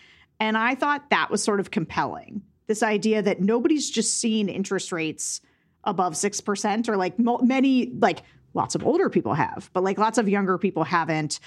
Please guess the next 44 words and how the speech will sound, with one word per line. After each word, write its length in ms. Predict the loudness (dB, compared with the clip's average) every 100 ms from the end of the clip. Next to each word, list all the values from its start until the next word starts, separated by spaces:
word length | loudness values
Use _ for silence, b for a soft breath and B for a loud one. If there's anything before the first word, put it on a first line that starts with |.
| B B -2
And, 220 | 2 2
you 180 | 2 2
know, 180 | 2 0
when 200 | 2 2
I 160 | 2
was, 360 | 2 2 0 0
I 100 | 0
was 300 | 2 0 -6 -6
home 400 | -2 0 2 0
recently 540 | 0 -2 -2 0 0
and 100 | 0
I 80 | -2
was 120 | -2
listening 280 | -4 -4 -2
to 60 | -2
people 240 | -2 -2
talk, 440 | -2 0 0 -2 -4
and 80 | -2
there 80 |
was 100 | -2
a 40 | -2
party, 400 | -2 0 0 0
and 100 | 0
I 120 | -2
was, 160 | -4 -8 b b b
you 80 | -4
know, 140 | -2 -2 -2
people 140 | -2
were 80 | 0
talking 200 | 2 2
about 200 | 0 2
their 100 | 0
rent 320 | 2 2 2
going 300 | 4 4 4
up 360 | 4 4 4 2
and 120 | 0
how 320 | 2 4 4
it's 120 | 2 2
gone 260 | 2 2
up 100 | 2
by 120 | 2
six 240 | 0 0 -2
percent. 580 | -2 0 2 2 2 0
And 160 | -2